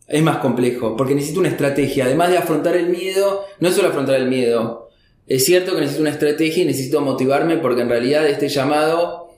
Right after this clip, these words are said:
es necesario, pero yo puedo hacerme creerme a, me puedo autoconvencer de que no es tan necesario.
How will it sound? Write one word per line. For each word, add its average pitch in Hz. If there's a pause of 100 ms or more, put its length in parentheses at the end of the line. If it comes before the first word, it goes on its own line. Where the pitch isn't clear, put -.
(520)
es 220
necesario, 208
pero 180
yo 190
puedo 143
hacerme 123
creerme 117
a, 110
me 120
puedo 131
autoconvencer 127
de 131
que 123
no 120
es 123
tan 117
necesario. 113